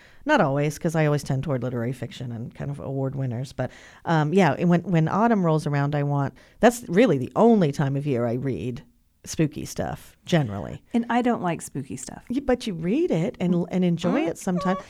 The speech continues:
Speaker 1: You read The Quiet
Speaker 2: <laughs>
Speaker 1: Tenant. You read
Speaker 2: Yeah.
Speaker 1: It depends
Speaker 2: But
Speaker 1: on
Speaker 2: I
Speaker 1: who
Speaker 2: would
Speaker 1: you're
Speaker 2: never
Speaker 1: interviewing,
Speaker 2: read,
Speaker 1: I guess. Yeah.
Speaker 2: right. And I don't know that I would ever pick up Stephen King.
Speaker 1: Right.
Speaker 2: As
Speaker 1: Who
Speaker 2: much as I admire his writing, no.
Speaker 1: Yeah, he also has a new one out, by the way. It's called Holly.
Speaker 2: Okay.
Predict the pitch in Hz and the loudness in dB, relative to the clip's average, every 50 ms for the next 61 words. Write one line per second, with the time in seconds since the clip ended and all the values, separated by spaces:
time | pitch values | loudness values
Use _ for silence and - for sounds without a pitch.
0 | - - 339 339 320 285 269 208 185 - - - 190 180 175 165 151 285 - - | 0 4 4 6 8 8 8 6 4 2 2 4 4 6 6 4 4 2 2 4
1 | - 277 277 277 285 285 277 277 - - - 349 160 311 302 294 370 381 381 370 | 4 6 6 6 6 4 4 2 0 -4 -2 0 0 0 2 2 4 4 6 6
2 | 370 370 370 381 - _ _ _ - _ _ _ _ - 190 180 220 185 - 311 | 4 4 2 0 -6 _ _ _ -20 _ _ _ _ -4 0 0 2 2 6 6
3 | 349 - 165 180 185 196 185 180 - 165 165 165 165 147 151 156 151 143 139 - | 6 8 8 8 8 8 8 8 8 8 10 8 8 8 8 8 8 8 6 4
4 | 143 139 - 135 135 135 - - - 302 311 294 247 185 165 143 - 262 269 - | 0 -4 -6 -8 -10 -10 -12 -6 0 4 6 6 6 6 4 2 2 2 2 4
5 | - 277 285 285 262 233 233 226 220 214 208 190 180 175 175 175 170 165 - - | 4 4 4 4 2 4 6 6 6 6 4 4 4 4 4 2 0 -2 -2 -2
6 | 202 185 180 170 - 185 170 - 156 143 - - - 147 131 131 131 139 - - | 0 0 0 0 0 -2 -2 -2 -4 -4 -4 -8 -6 -6 -4 -4 -6 -6 -8 -10
7 | - - 175 - 160 156 143 131 120 - - 185 190 180 170 214 208 208 208 240 | -10 -10 -8 -6 -4 -4 -4 -6 -8 -8 0 2 4 6 8 8 6 6 4 4
8 | 202 190 196 180 175 170 - - - 180 170 175 180 170 170 175 180 185 180 175 | 4 6 4 4 4 2 -2 -4 -2 0 2 2 4 4 4 4 4 2 2 2
9 | 175 160 160 165 156 160 143 147 175 214 247 269 277 294 - - _ _ - 160 | 0 0 0 -2 -2 0 0 0 2 2 2 0 0 -2 -6 -12 _ _ -4 -2
10 | 151 143 143 - _ _ - - - - 139 185 180 165 151 151 - - 151 143 | -2 -2 -2 -4 _ _ -8 -8 -6 -2 0 2 4 4 4 2 0 -2 -4 -4
11 | 147 147 - 147 147 147 147 147 120 127 127 123 120 - - 160 156 147 147 143 | -4 -4 -4 -4 -2 -2 -2 -4 -4 -6 -6 -6 -6 -6 -4 -4 -4 -2 -2 -4
12 | 131 139 143 - - - - - 147 127 - - 151 135 127 135 151 196 - - | -4 -4 -6 -6 -8 -8 -6 -6 -6 -4 -4 -2 -2 -2 -2 -4 -4 -6 -8 -16
13 | _ _ _ - - 160 165 - - 156 165 196 170 | _ _ _ -10 -6 -6 -6 -4 -4 -4 -4 -4 -4